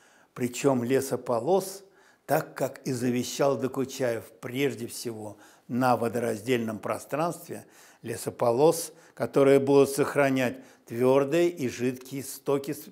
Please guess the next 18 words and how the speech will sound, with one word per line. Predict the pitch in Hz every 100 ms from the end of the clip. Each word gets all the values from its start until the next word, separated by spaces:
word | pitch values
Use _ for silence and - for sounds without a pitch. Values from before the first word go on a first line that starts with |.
| -
водораздельного | 117 117 117 120 110 110 113 113 110
пространства. | 110 113 - 107 110 - - _ _ - - -
И | 143
второе, | - 143 127 175 185 165 - - - -
лесополосы, | 135 143 143 - 139 - 151 180 180 196
часть | 170 147 131 -
лесополос | 127 131 - 143 180 151
были | 143 156 - - - - -
построены | 151 - 175 170 170 175
в | 139
долинах | 139 208 175 160 156 151 -
крупных | 139 139 127 127 -
рек | 120 120 113 - - -
Дона, | 101 123 147 143 135 120 - - -
Волги, | 104 120 170 160 135 139 127
для | 107 120
того, | 135 127 135
чтобы | - 127 120 107